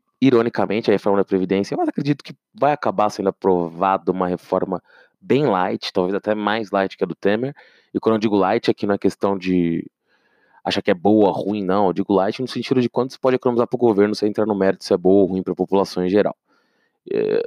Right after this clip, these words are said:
no caso da reforma tributária, já me parece que pode passar uma reforma um pouquinho, não diria nem abrangente, mas mais consensual.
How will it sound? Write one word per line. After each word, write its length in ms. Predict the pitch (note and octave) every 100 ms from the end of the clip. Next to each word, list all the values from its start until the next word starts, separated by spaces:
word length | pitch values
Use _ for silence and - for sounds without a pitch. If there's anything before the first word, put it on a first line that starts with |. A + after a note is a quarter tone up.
| -
no 160 | F#2 A2+
caso 220 | B2 G#2+
da 60 |
reforma 400 | A2 - G2 G2+
tributária, 680 | F#2+ A2 C3 - A#2 A2 A#2
já 120 | A2 A2
me 100 | A2
parece 480 | A2+ G2+ G2+ -
que 160 | - - _ _
pode 260 | G#2+ G2+ F#2+
passar 440 | G#2 G2 - F#2
uma 180 | F2+ F#2
reforma 760 | F2+ - - F2 E2 F2 F2 E2+ _ - - _ _
um 80 | C3+ -
pouquinho, 800 | G#3+ - - - F#3 F3 D3+ C3+
não 200 | - F#3
diria 240 | F#3+ F3 F3
nem 160 | F3+
abrangente, 840 | F3 D3+ C#3 A#2 G2+ A2+ G2+ - G2+
mas 220 | A2+ G#2+
mais 240 | A#2 A2+
consensual. 880 | - C3 - A#2 - - F2 E2